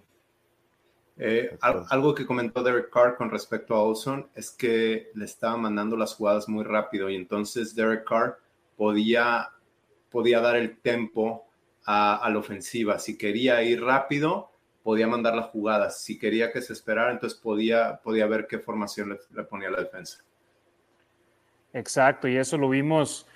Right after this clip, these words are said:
Speaker 2: seguido, donde quedándole veinte, veinticinco segundos al reloj de la jugada, ya todos estaban listos para poder ejecutar, y Carr se ponía bajo centro, lo veías mover la cabeza nada más para observar qué, qué tenía en el campo,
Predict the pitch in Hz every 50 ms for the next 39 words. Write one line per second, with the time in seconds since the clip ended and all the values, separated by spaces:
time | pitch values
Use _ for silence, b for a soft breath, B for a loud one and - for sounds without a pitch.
0 | b b b b b - - - 139 127 127 147 151 165 175 170 160 151 143 135
1 | 131 127 - 139 131 139 143 151 165 180 170 165 151 139 127 117 110 110 117 120
2 | 131 139 151 170 180 170 - 170 151 147 139 131 143 139 - - 156 165 175 175
3 | 175 - 151 135 151 151 165 170 - 151 147 135 131 131 139 151 - 180 180 175
4 | 165 - - 139 147 147 156 170 175 160 160 156 - - 170 175 160 - 151 -
5 | - 156 147 160 165 156 147 160 160 - - 165 - - 165 143 135 - - 131
6 | 127 139 156 165 101 165 95 90 135 117 - 151 135 151 180 220 - b b b
7 | b b b b b _ - 156 143 - - - - 160 170 - 185 165 - 139
8 | 131 143 156 180 196 196 175 156 - 156 135 - 175 190 214 226 - 269 277 285
9 | 285 269 - - _ _ _ _ _ _ _ _ _ _ _ _ _ - 151 151
10 | 151 147 143 139 143 156 180 202 196 185 - - - - - - - 139 143 143
11 | 139 143 147 170 190 190 - 160 147 147 160 170 165 196 185 180 180 185 185 180
12 | 165 - 196 175 165 135 - 156 139 135 147 165 170 170 - 180 180 175 175 180
13 | - - 175 170 190 175 170 175 175 180 180 165 - 165 165 180 190 - - 254
14 | 269 262